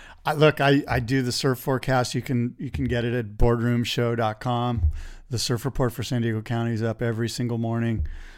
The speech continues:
and, um, it's an audio report. So you just click on it on your mobile phone, and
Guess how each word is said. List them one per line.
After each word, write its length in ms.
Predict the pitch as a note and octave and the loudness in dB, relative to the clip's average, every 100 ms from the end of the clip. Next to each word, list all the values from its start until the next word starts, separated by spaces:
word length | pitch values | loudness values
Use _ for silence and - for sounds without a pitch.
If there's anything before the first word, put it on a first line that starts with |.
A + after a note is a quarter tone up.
| - - | -18 -4
and, 320 | A2+ A2 G#2+ | 0 0 0
um, 360 | A2+ A2 A2+ B2+ | 0 0 0 -2
it's 160 | - | -2
an 60 | C3+ | 2
audio 320 | A#2+ B2 C3+ | 4 4 4
report. 400 | A#2 A2 A#2 G#2+ | 2 -2 -4 -4
So 120 | - | 2
you 80 | A2+ | 2
just 180 | - - | 2 -2
click 240 | - A#2 C3 | -2 -2 0
on 140 | A#2+ | 0
it 80 | A2+ | 0
on 100 | A2+ | -2
your 80 | A2+ | 0
mobile 280 | A#2 A#2 A#2 | 0 -2 -2
phone, 340 | A#2 A#2 A#2 | -2 -2 -2
and 160 | G#2+ | -4